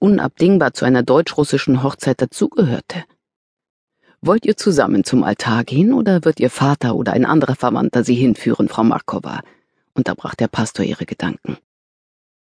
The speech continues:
Oksana zuckte mit den Schultern. Sie kannte sich mit protestantischen Hochzeitsbräuchen nicht aus. Und sowieso, ihre Eltern waren beide tot. "Kein amerikanischer Quatsch. Wir gehen zusammen." Jörg wippte auf den Fußballen auf und ab.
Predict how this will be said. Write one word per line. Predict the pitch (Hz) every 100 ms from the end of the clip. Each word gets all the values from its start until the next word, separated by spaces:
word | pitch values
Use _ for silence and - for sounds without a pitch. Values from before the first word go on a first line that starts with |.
| _
Oksana | - - 127 123 110
zuckte | - 127 120
mit | 117 -
den | 110
Schultern. | - 147 - 85 - - - - -
Sie | -
kannte | 165 160 151
sich | 147 151
mit | 135
protestantischen | - 143 139 - 127 120 135 147 139
Hochzeitsbräuchen | 135 - 135 - 107 131 -
nicht | 131 -
aus. | - - - - _ _ _ -
Und | 185
sowieso, | 175 143 123 98 113 - _ _ _ -
ihre | -
Eltern | - 123 131 127
waren | 104 110
beide | 98 98 98
tot. | - - - - _ _ _ _ _ _ _ _ _ - -
"Kein | 156 175
amerikanischer | 131 160 139 131 123 123 123 - 110
Quatsch. | - 64 - - -
Wir | 143 143
gehen | 160 160
zusammen." | - 120 101 104 78 - _ _ _ _ _ _ -
Jörg | 135 120 - -
wippte | - -
auf | -
den | - -
Fußballen | - 139 - 113 117
auf | - 107 -
und | 135 -
ab. | - -